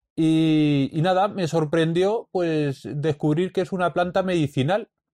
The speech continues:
y que, y que es un complemento natural, pero un complemento natural con, con un montón de propiedades que os lo, os las voy a decir.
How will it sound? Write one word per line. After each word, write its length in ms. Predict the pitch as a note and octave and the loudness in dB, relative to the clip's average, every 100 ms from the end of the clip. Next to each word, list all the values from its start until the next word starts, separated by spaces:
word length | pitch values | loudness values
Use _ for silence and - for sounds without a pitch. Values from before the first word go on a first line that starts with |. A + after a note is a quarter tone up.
| _ _ _ _ _ _ - - | _ _ _ _ _ _ -20 -2
y 240 | D#3 C#3+ | 0 0
que, 920 | C#3+ D3 C#3+ C#3 C#3 C3+ C3 B2 A#2 G#2+ G2 - _ _ _ _ _ _ _ | 0 2 4 4 4 4 4 2 0 -2 -8 -14 _ _ _ _ _ _ _
y 120 | - C#3 | -8 -2
que 80 | |
es 80 | D#3+ | 0
un 100 | E3+ | 0
complemento 640 | C#3+ D3 B2+ C3+ C#3+ B2 | 0 0 2 2 2 2
natural, 540 | B2 A#2 A2 A#2 E3+ - | 2 0 0 0 -2 -6
pero 160 | B2 A2+ | -4 -2
un 120 | G#2 | -2
complemento 580 | A2+ G#2+ A2 B2+ C3+ C#3+ | -2 -2 -2 -2 0 0
natural 500 | C#3+ D3+ D3+ F3+ G3 | 0 0 0 0 -2
con, 460 | D#3+ C3+ A#2+ - - | -2 -2 -2 -10 -6
con 220 | A#2+ A2+ | -4 -2
un 180 | A2+ G#2 | -2 -2
montón 460 | G#2 G2 E3+ D#3 | -4 -2 -2 0
de 80 | B2 | 0
propiedades 640 | A2 G#2+ A#2 F3 A3 A#2 | 0 -2 0 0 0 -2
que 460 | - B2 A2+ G#2+ G2+ | -2 -2 -2 -4 -6
os 160 | A#2+ A#2 | -10 -6
lo, 180 | A2 - | -6 -6
os 140 | A#2 | -2
las 120 | A2+ G#2+ | -2 0
voy 180 | C3+ | 0
a 60 | B2 | 2
decir. 400 | G#2+ - G3+ | 2 0 -6